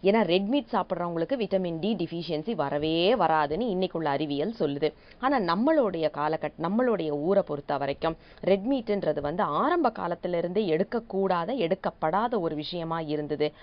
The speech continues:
ஆனா, அவர்கள் யாருக்குமே விட்டமின் டி டெஃபிஷியன்சி வந்ததே கிடையாது. ஏன் அப்படின்னா, காலங்காத்தால எழுந்து வாசல்ல வந்து நின்னு குனிஞ்சு அந்த கோலத்தை போடுவாங்க.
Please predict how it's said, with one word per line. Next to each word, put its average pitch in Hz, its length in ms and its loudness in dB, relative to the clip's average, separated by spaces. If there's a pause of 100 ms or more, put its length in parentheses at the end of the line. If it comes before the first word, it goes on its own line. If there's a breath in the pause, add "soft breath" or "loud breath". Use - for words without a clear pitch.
(160 loud breath)
ஆனா, 269 220 2
அவர்கள் 196 320 6
யாருக்குமே 262 680 0
விட்டமின் 185 440 -2
டி 226 180 0
டெஃபிஷியன்சி 175 680 -6
வந்ததே 156 420 0
கிடையாது. 123 480 -2 (380 loud breath)
ஏன் 214 360 6
அப்படின்னா, 151 480 -2 (320 loud breath)
காலங்காத்தால 196 1000 2
எழுந்து 165 560 0 (220 loud breath)
வாசல்ல 190 600 4
வந்து 175 320 0
நின்னு 160 440 0 (400 loud breath)
குனிஞ்சு 285 680 4
அந்த 185 220 4
கோலத்தை 190 540 8
போடுவாங்க. 160 460 2